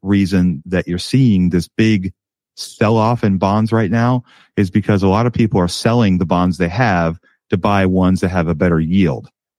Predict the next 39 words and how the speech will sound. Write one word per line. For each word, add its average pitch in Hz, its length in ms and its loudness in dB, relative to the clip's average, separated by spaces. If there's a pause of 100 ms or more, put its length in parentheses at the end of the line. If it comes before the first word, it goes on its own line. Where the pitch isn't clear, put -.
(360)
So 92 420 0 (240)
when 98 120 0
you 98 100 4
buy 113 240 0
a 113 80 2
bond, 92 380 0
you 90 100 -4
kind 110 180 -2
of 104 80 -2
have 95 180 -2
a 90 60 -2
contract. 95 720 -4 (380)
And 87 400 2
so 90 360 2
if 90 260 -2
you 107 220 2
have 107 260 0
a 95 60 -2
ten-year 101 500 0 (360)
bond 92 640 -2 (360)
and 95 220 -2
it's - 380 -6 (220)
only 107 180 2
giving 98 340 2
you 90 280 4
two 110 180 0
and 98 80 2
a 98 40 2
half 95 160 0
percent, 98 440 0
which 92 180 -4
is 82 100 -2
what 90 140 0
the 90 80 0
rates 92 280 0
were 87 360 2
a 82 80 -6
year 90 300 0
ago, 69 400 -4